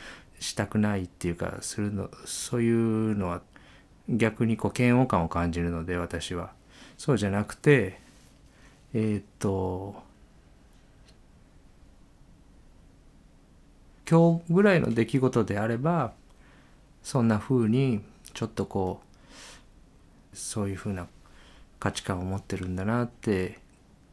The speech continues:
えー、自分の中をチェックする時間が取れますけど、もう、あの、差し迫ってですね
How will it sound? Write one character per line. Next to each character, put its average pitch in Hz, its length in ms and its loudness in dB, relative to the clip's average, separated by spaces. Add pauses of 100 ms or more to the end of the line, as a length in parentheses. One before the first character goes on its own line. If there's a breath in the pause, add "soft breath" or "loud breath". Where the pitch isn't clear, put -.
(600)
え - 40 -12
ー、 127 300 -6
自 120 180 2
分 113 140 4
の 110 100 6
中 107 220 2
を 95 80 -2
チ 156 160 6
ェ - 20 6
ッ 147 60 -2
ク - 100 -6
す - 100 0
る 90 120 2
時 92 120 -4
間 92 180 -4
が 90 100 -8
取 98 180 -6
れ 98 40 -4
ま 101 120 -4
す - 120 -8
け 90 100 -6
ど、 92 240 -8 (1000 loud breath)
も 147 560 4
う、 - 120 -14
あ 110 140 0
の、 107 140 2
差 127 180 0
し 131 100 2
迫 143 300 4
っ 147 60 0
て 127 120 2
で 85 120 2
す - 100 -6
ね 90 340 -6